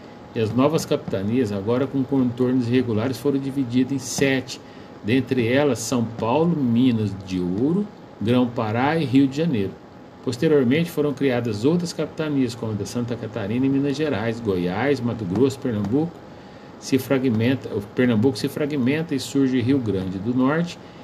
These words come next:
e Paraíba, assim como o Piauí, que surge pela fragmentação do Maranhão.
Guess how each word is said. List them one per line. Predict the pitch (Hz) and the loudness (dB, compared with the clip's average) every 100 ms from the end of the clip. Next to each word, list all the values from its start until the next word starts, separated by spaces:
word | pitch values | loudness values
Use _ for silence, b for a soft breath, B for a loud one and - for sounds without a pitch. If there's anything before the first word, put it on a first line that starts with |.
| B B - | B B -4
e | 147 196 | 0 0
Paraíba, | - 165 165 151 123 113 92 | -2 -2 2 4 4 4 0
assim | 87 - 117 | -4 -6 -6
como | 120 127 131 | -4 -2 -2
o | |
Piauí, | 120 135 117 110 139 | 0 0 2 2 0
que | - | -2
surge | - 127 120 120 | -6 -2 0 0
pela | 135 127 | -2 -2
fragmentação | - 131 123 117 110 110 - 120 | -2 -2 0 -2 -2 -4 -4 -2
do | 123 | 0
Maranhão. | 127 127 131 98 | 0 2 0 0